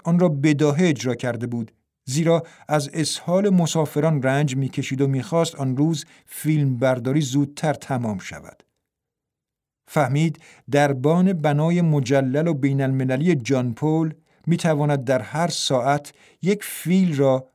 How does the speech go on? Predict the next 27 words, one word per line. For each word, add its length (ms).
روی 280
قایق 540
تفریحی 640
خصوصی 640
وسط 460
اقیانوس 640
تحویل 480
دهد 380
تا 120
هوس 480
میلیاردری 760
را 120
برآورده 560
کند. 380
فهمید 460
مجموعه‌های 580
تنتن 640
دیگر 300
شصت 400
و 60
دو 80
صفحه‌ای 440
نیستند 540
و 40
بین 260
همهٔ 380
آنها 340